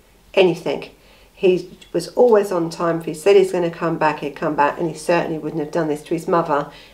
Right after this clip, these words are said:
and the family. He just wouldn't have done it. He had no reason to do, to run or do anything else,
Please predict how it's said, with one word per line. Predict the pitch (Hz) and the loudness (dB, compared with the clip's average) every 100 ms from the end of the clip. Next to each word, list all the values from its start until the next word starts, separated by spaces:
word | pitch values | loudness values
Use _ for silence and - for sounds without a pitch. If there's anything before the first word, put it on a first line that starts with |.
| - | -6
and | 160 156 | -6 -4
the | 160 | -6
family. | 156 151 151 143 | -2 -2 -2 -4
He | 143 180 | -6 -8
just | 170 - | -8 -6
wouldn't | 170 160 | -4 -4
have | 151 | -4
done | 151 147 | -2 -2
it. | 131 - - - | -2 -6 -18 -12
He | - | -6
had | 170 175 | -4 -2
no | 156 | -4
reason | 156 165 185 170 151 | -2 2 2 2 -4
to | 151 - | -10 -8
do, | 151 147 | -8 -8
to | - 160 | -12 -4
run | 165 160 151 165 - - - | 0 2 2 -4 -12 -18 -6
or | 170 | -4
do | 165 165 | 0 2
anything | 160 156 - 165 | 2 0 -2 0
else, | 160 | 0